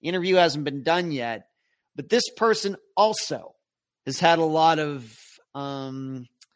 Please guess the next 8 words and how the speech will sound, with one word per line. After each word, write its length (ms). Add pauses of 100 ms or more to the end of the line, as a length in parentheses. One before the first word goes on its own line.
(1500)
uh, 360
interacting 680
with 180
the 60
media 480
over 280
the 100
years. 380